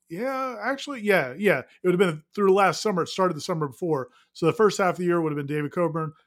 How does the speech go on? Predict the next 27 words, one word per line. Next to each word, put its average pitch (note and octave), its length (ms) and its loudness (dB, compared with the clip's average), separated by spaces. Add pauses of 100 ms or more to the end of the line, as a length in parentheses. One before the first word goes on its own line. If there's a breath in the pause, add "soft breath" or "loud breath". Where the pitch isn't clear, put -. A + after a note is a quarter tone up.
Second E3 320 0
half D#3 160 2
of D3+ 60 -8
the D3 60 -4
year D#3 140 -2
would D3 100 -2
have C#3 80 -6
been C#3+ 240 -4 (300)
Michael D3+ 360 -2
Alford. D#3+ 420 -2 (300)
Um, C#3+ 520 -2 (320)
and, G3+ 280 2
you A3 120 0
know, E3+ 260 4
uh, F3 180 -6 (500)
look, F3 320 2
there, E3+ 260 0
that E3+ 240 4
is E3+ 160 4
one G3 200 0
thing F#3 140 -2
I F#3 60 4
would F3 140 2
say, F3 440 0
there's D#3 200 -4
no F3 100 4
question. C#3+ 500 -2